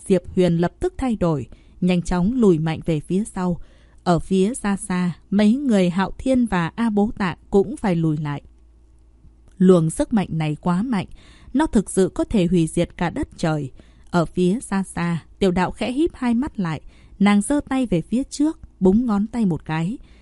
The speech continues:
hai mắt thì chậm chậm nhắm lại. Khi luồng sức mạnh kia chỉ còn cách nàng vài trăm trượng, nàng bỗng mở mắt, lại búng ngón tay một lần nữa, diệt! Trên đầu ngón tay nàng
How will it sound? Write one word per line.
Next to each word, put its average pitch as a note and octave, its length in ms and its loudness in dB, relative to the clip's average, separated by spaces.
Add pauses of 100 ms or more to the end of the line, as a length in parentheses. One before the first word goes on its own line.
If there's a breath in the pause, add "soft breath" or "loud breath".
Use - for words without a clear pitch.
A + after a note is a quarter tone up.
(120)
hai G3 200 4
mắt A#3 240 0
thì E3+ 140 2
chậm D#3 240 -4
chậm E3+ 280 -4
nhắm F3+ 200 0
lại. G#3 260 -4 (380 soft breath)
Khi B3 200 4
luồng F#3 240 6
sức - 240 -6
mạnh F#3 180 -2 (120)
kia A3+ 260 0 (120)
chỉ G#3 160 2
còn G#3 260 4
cách E4 260 -6
nàng F3 240 2
vài E3+ 200 -2
trăm C4+ 240 -8
trượng, F3 280 -2 (240)
nàng F#3 240 4
bỗng A#3+ 260 0
mở F#3 160 2
mắt, G#3 240 -6 (400 soft breath)
lại F#3 160 2
búng F#3+ 280 0
ngón A3+ 220 0
tay B3+ 180 0
một D#3 180 0
lần D3+ 260 -6
nữa, F#3+ 240 -2 (300)
diệt! F3+ 320 4 (440 soft breath)
Trên F#3 200 4
đầu D#3+ 160 0
ngón D#3+ 300 -2
tay G#3+ 220 -2
nàng D#3+ 300 0